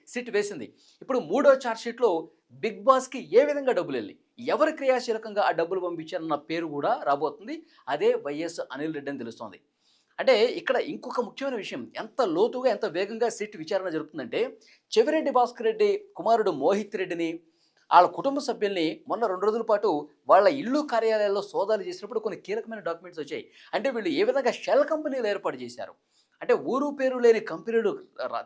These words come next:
తయారు చేసి, అంటే కేవలం పేపర్లు మాత్రమే పరిమితం అవుతాయి, ఆ కంపెనీలు ఎక్కడ ఉండవు.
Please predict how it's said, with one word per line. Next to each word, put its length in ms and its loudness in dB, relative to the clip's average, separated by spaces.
తయారు 240 4
చేసి, 460 -6
అంటే 140 -4
కేవలం 380 4
పేపర్లు 460 -2
మాత్రమే 380 -2
పరిమితం 360 -6
అవుతాయి, 200 -2
ఆ 40 -8
కంపెనీలు 340 -4
ఎక్కడ 160 0
ఉండవు. 420 0